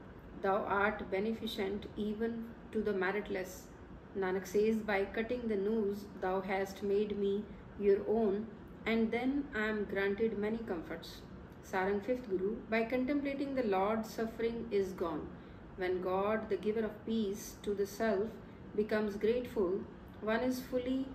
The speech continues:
exonerated. Without the Lord, I do not see any other. Say, to whom else should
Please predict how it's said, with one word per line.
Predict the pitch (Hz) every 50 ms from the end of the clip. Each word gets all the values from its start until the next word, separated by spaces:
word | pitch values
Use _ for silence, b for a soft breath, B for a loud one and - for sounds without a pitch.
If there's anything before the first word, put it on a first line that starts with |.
| - - - - - - - - -
exonerated. | 208 220 220 - - - 220 220 220 220 220 208 202 185 - - - - - - - - - - - - - - - - - - - - 190
Without | 185 185 180 175 196 190
the | 202 202
Lord, | 190 190 196 202 208 220 214 -
I | - - 190 196
do | 202 196 208 214
not | 226 247 247 240
see | - - 226 226 226 226 -
any | 214 220 226 - - - 160
other. | 151 151 151 - - - - - -
Say, | - - - - 247 240 247 247 247 247 -
to | 247 220 220
whom | 233 240 254 262 262 - -
else | 190 196 202 208 - - - -
should | - - 233 214 208 202